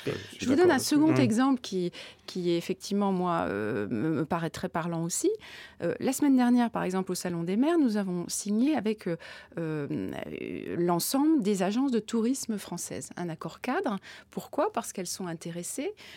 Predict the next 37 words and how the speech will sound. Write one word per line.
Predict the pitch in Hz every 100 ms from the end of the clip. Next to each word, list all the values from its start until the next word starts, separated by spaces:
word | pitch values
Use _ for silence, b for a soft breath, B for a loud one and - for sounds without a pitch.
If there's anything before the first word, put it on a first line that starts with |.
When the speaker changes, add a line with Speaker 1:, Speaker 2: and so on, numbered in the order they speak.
| B -
Speaker 2:
euh, |
de | 160 190
mieux | 220 254 302
gérer | 254 240 247 240
leur | 170
politique | - 190 175 - 190 185
de | 160
tourisme | - 165 277 370 - 185 - B -
et | 180
de | 175
savoir | - 170 269 339
quels | - 254
sont | -
les | 294
touristes | 240 226 220 214 - - 175 -
qui | 180
sont | -
sur | 165 175
leur | 160
Speaker 3:
Mhm. | - 165
Speaker 2:
territoire, | 123 117 190 277 339 B B
combien | - 180 175
de | 165
temps | 170
ils | 170 160
restent, | 165 233 220
dans | 202
quels | 190 170
endroits | 160 160 170
ils | 165
vont, | 156 233
et | 294
cetera. | - 190 165 143 -
Et |
bien | 160 190
là | 220 254
encore, | 190 311 415